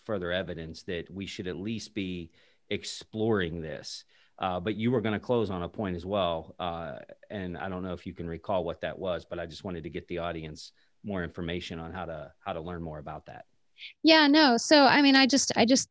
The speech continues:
Speaker 2: think that, um, people should, you know, understand the effect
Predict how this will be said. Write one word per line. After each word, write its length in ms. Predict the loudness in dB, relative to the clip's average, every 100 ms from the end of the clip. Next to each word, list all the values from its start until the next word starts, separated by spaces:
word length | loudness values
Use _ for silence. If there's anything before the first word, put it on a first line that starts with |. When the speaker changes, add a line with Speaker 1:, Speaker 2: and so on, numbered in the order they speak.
| 4
Speaker 2:
think 240 | 6 6 4
that, 400 | 6 6 6 0
um, 220 | 2 2 4
people 340 | 4 4 2
should, 540 | 2 4 4 4 2 -2 _
you 140 | -6 -4
know, 140 | -2
understand 680 | 0 0 0 0 2 4 4
the 100 | 2
effect 640 | 0 -4 0 2 2 -2 -8